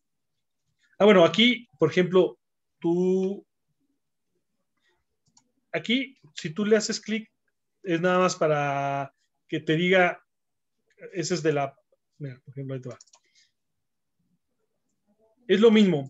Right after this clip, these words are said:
pero aquí, por ejemplo, tú pegas ya directamente la página de Facebook que quieres que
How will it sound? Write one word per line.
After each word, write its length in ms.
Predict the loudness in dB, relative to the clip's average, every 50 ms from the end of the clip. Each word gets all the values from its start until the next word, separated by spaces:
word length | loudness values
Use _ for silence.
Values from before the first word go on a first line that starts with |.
| _
pero 200 | -2 0 0 0
aquí, 180 | 0 -2 -4 -6
por 140 | -6 -4 -4
ejemplo, 320 | -4 -4 -6 -6 -6 -8
tú 160 | -8 -8 -6
pegas 340 | -2 -2 0 0 0 0 0
ya 160 | 0 0 0
directamente 760 | 0 0 -2 -2 -4 -4 -4 -6 -6 -6 -6 -8 -8 -6 -6 -6
la 240 | -4 -4 -6 -6 -6
página 600 | -4 -4 -4 -6 -8 -10 -8 -6 -6 -6 -8 -10 _ _
de 180 | -10 -8 -8
Facebook 560 | -8 -4 -4 -4 -4 -4 -4 -6 -6 -6 -8 _
que 140 | _ -20 -20
quieres 380 | -14 -10 -8 -6 -6 -6 -8 -8
que 680 | -10 -10 -8 -8 -6 -8 -8 -8 -8 -10 -12 -14 -16